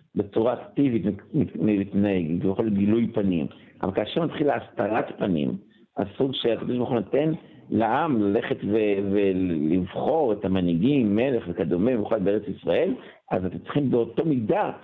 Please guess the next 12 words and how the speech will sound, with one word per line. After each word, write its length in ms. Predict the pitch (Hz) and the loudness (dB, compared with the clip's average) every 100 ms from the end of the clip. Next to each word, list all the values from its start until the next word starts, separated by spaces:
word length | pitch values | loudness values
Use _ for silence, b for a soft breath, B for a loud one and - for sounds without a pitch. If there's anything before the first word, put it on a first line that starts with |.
| - - - | -18 -20 -4
שאתם 140 | 113 | -2
בוחרים 400 | 104 - 135 131 | -2 0 2 4
מלך, 300 | 127 170 196 - - _ | 2 2 0 -2 -14 _
אתם 140 | 113 | -4
חייבים 360 | 104 139 165 151 - | 0 0 2 0 -2
לצרף 440 | 131 117 - 143 - | -4 -2 -2 -2 -2
לכם 260 | - 143 | -2 2
גם 120 | 131 127 | 2 2
את 160 | 123 | 0
השופט 1040 | 120 104 - - - 120 110 - - 147 - | -2 -4 -10 -10 -4 -2 -2 -4 0 0 0
ואת 140 | 117 | -2
השוטר. 680 | 117 - 110 - 131 117 80 | -4 -4 -6 -2 0 0 0